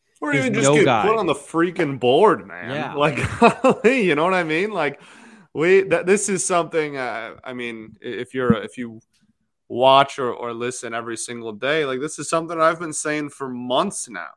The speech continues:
Speaker 1: Like, since, since the early point in the season, this has, uh, been a concern of mine for the better part of a calendar year now. Like, this, you're right.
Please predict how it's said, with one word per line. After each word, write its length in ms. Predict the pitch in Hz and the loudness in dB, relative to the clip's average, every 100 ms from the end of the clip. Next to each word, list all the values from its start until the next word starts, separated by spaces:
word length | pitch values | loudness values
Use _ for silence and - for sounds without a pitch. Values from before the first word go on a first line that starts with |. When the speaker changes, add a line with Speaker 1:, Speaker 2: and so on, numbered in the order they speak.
| _ | _
Speaker 1:
Like, 220 | 117 127 | -10 -8
since, 440 | - 165 170 170 - | -2 4 4 4 -6
since 400 | - - 175 - | -8 -6 -8 -4
the 160 | 156 - | -8 -4
early 360 | 160 170 175 156 | -2 0 0 -2
point 280 | 156 156 | -4 -8
in 60 | 156 | -6
the 80 | 143 | -8
season, 640 | - 135 160 165 127 87 | -8 -6 -6 -6 -10 -10
this 200 | 107 - | -12 -8
has, 140 | 135 120 | -10 -8
uh, 220 | - 127 | -8 -6
been 380 | 127 131 131 127 _ _ _ 120 | -2 -2 -2 -14 _ _ _ -10
a 80 | |
concern 520 | 123 139 123 - 139 139 | -6 -6 -4 0 2 2
of 140 | 127 | -2
mine 360 | 135 127 131 131 | -4 -2 -2 -6
for 120 | 131 | -12
the 80 | 120 | -4
better 300 | 123 127 127 | 0 0 -2
part 240 | 135 127 | -4 -4
of 80 | 120 | -6
a 60 | |
calendar 520 | 110 127 123 127 120 117 | -10 -8 -8 -8 -8 -8
year 240 | 117 143 | -8 -8
now. 220 | 131 98 | -6 -8
Like, 160 | 95 98 | -8 -10
this, 200 | 127 127 | -10 -6
you're 200 | 135 127 | -4 -2
right. 340 | 123 196 - | 4 4 2